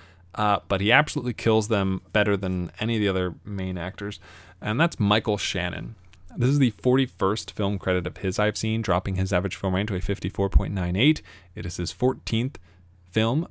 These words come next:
rated between twenty-five and forty-nine, and thirty-third best movie overall, coming in behind She's Funny That Way and ahead of Vanilla Sky. He has a value of negative one, a score of fifty-one point four two, to be ranked one thousand and sixty-eighth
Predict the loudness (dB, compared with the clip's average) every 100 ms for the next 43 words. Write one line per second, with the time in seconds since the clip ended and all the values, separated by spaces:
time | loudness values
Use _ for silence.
0 | 0 2 2 2 0 0 0 2 2 0
1 | 0 0 2 0 0 -2 0 2 2 0
2 | 2 4 4 2 0 0 0 2 2 2
3 | 2 4 2 0 -4 0 0 -2 -4 -2
4 | 0 2 0 -2 -4 -18 -6 -4 0 2
5 | 4 2 0 2 2 0 -4 -8 -2 0
6 | 2 4 6 4 0 -4 0 0 0 -4
7 | 2 4 4 0 -8 -20 -12 -10 -4 2
8 | 2 2 -4 -10 -6 -2 0 0 0 0
9 | 0 4 8 8 6 -2 -12 -6 -4 -2
10 | 0 0 0 -4 -2 -2 0 0 0 -2
11 | -2 -2 -4 -4 -4 -4 -6 -6 -4 -6
12 | -6 -6 -6 -2 0 0 0